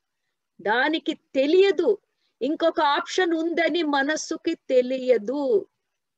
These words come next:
అది రియలైజ్ అవ్వట్లేదంటే మనస్సు తెలుసుకోవట్లేదు ఇంకొక ఆప్షన్ నీకు ఉంది అని. ఏంటా రెండో ఆప్షను? గతంలో పట్టుకొని వేళ్ళాక్-, వేళ్ళాడక్కర్లేదు. వర్తమానం అన్న ఆప్షన్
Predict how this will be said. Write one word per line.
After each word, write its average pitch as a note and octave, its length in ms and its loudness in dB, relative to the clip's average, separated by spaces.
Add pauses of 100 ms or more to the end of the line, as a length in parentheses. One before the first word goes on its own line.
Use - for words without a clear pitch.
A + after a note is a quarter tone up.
(1160)
అది G#3+ 240 -2
రియలైజ్ D#4+ 520 2
అవ్వట్లేదంటే C#4+ 760 0
మనస్సు C#4+ 480 -6
తెలుసుకోవట్లేదు D4+ 1040 0
ఇంకొక C#4 420 -4
ఆప్షన్ C4+ 400 -2
నీకు D4+ 220 -4
ఉంది C#4 380 -4
అని. B3 240 -4 (760)
ఏంటా E4 280 2
రెండో D#4+ 280 0
ఆప్షను? D#4+ 580 -2 (840)
గతంలో D4+ 400 0 (120)
పట్టుకొని C#4+ 520 -2
వేళ్ళాక్-, B3+ 540 0
వేళ్ళాడక్కర్లేదు. A#3+ 920 0 (500)
వర్తమానం D#4+ 800 -2
అన్న C#4+ 120 -4 (200)
ఆప్షన్ C4+ 420 -4